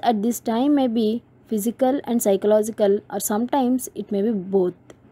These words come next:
These hazards can affect the future adjustments of the infant.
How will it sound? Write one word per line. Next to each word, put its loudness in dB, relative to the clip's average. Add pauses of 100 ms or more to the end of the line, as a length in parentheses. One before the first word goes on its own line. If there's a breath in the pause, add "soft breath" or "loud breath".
(800 soft breath)
These 4
hazards 2
can -4
affect -2
the 0
future -2
adjustments -2
of 0
the 0
infant. -4